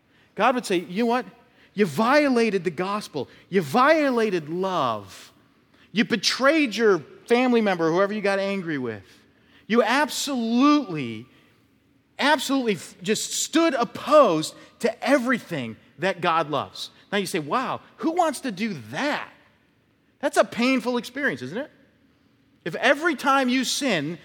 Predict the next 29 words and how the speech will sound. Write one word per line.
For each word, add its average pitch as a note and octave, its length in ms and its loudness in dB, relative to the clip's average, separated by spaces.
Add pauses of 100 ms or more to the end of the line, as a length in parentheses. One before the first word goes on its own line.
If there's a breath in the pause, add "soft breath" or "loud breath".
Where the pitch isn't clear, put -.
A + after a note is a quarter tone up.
(180 loud breath)
you C4+ 160 6
have D4 180 4
to B3 100 -2
say C#4 320 0
the F#3+ 140 0
same D#4+ 760 0 (220 loud breath)
thing B3+ 360 2
that F#3 140 0
God A3+ 260 2
says F#3 160 -6
about G#3 260 -2
your F3 80 -6
sin, C#4 360 0 (240 loud breath)
you'd B3 120 -2
be B3+ 80 -2
saying, A#3+ 220 -2
"I, A#3+ 240 -2
I'd - 80 0
be B3+ 140 -6 (320)
depressed - 600 -4
as F#3 100 -6
all F3 160 -2
get G#3+ 260 -10 (140)
out." - 140 -20 (2250)
And D3+ 80 -6
that G3+ 140 2
would A3+ 100 -2
be F#3+ 140 -10
true A3+ 640 -2